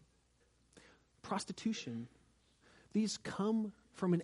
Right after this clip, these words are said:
outpouring of losing the sacredness of the other person. And it traps women and children into becoming objects. And it takes away the sacred.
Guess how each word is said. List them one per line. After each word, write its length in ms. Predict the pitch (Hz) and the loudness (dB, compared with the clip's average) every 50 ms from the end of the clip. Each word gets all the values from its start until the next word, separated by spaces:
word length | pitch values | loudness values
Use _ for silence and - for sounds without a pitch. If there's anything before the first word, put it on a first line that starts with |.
| - 151 | 2 4
outpouring 640 | 180 196 190 190 - - 185 180 170 170 165 165 - - | 4 4 4 0 -4 -6 -4 -2 0 0 0 0 -2 -4
of 160 | 147 135 143 | -6 -4 -4
losing 720 | 143 139 143 156 180 196 220 233 202 - 220 220 220 208 | -4 -2 0 2 2 2 2 0 -2 -2 -2 0 0 0
the 80 | 180 156 | -2 -4
sacredness 840 | - - - - 151 156 151 - 135 127 127 127 123 123 123 - - | -6 -6 -4 -2 -2 -2 -2 -4 -8 -6 -6 -6 -6 -6 -8 -10 -10
of 140 | - 135 127 | -10 -8 -4
the 120 | 131 131 123 | -4 -4 -4
other 140 | 120 127 | -4 -6
person. 400 | 123 - - 117 120 - - - - - - - - - - - - _ _ _ _ - _ _ - - - - - - - | -10 -10 -12 -14 -12 -14 -16 -18 -20 -20 -20 -20 -20 -20 -20 -20 -20 _ _ _ _ -20 _ _ -20 -20 -20 -20 -8 0 2
And 100 | 160 156 | 4 4
it 100 | 156 - | 4 2
traps 720 | - - - 208 180 185 175 - - - - - - - - _ _ _ _ - - | -2 -6 -4 -4 -4 -4 -4 -8 -10 -12 -12 -12 -14 -16 -18 _ _ _ _ -10 -2
women 420 | 151 156 175 180 165 143 135 123 - - - - - - - - - _ _ - | 2 2 4 4 2 0 -2 -4 -8 -16 -20 -20 -20 -20 -20 -20 -20 _ _ -10
and 120 | - 135 - | -10 -8 -6
children 680 | - - - 175 160 165 160 156 151 139 127 123 131 - - - _ _ _ _ _ _ _ _ _ _ _ _ _ _ _ _ _ _ _ _ _ _ _ _ _ - | -4 -4 -2 0 0 0 0 0 0 -2 -2 -4 -8 -14 -20 -20 _ _ _ _ _ _ _ _ _ _ _ _ _ _ _ _ _ _ _ _ _ _ _ _ _ -6
into 140 | - 151 151 | -4 -2 0
becoming 300 | 147 - - 165 147 151 - - | 0 0 2 2 0 0 -2 -2
objects. 880 | 156 - - 220 180 - 147 - - - - - - - - - - - - - - - _ _ _ _ _ _ _ _ _ _ _ _ _ _ _ _ _ _ _ _ _ _ _ _ _ _ _ _ _ _ _ _ _ _ _ - | -2 -2 0 -2 -2 -2 -4 -4 -6 -12 -12 -12 -10 -10 -12 -14 -16 -18 -20 -20 -20 -20 _ _ _ _ _ _ _ _ _ _ _ _ _ _ _ _ _ _ _ _ _ _ _ _ _ _ _ _ _ _ _ _ _ _ _ -6
And 100 | 165 156 | -6 -6
it 80 | - | -4
takes 300 | - - 208 208 - - | -4 -4 -4 -2 -2 0
away 180 | 175 160 160 156 | 2 2 2 2
the 80 | 139 | 0
sacred. 560 | 131 - - - 127 135 - - 113 110 113 | -2 -8 -6 -6 -6 -6 -6 -8 -10 -10 -10